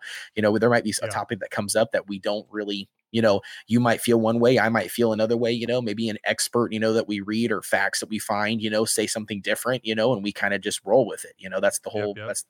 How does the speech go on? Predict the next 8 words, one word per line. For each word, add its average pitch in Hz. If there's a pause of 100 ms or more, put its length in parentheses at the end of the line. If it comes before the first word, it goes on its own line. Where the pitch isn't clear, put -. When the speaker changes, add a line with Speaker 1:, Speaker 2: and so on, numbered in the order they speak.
Speaker 1:
what's -
beauty 104
of -
it, -
so. 90 (920)
Speaker 2:
Yeah, 113 (140)
absolutely, 127
absolutely. 110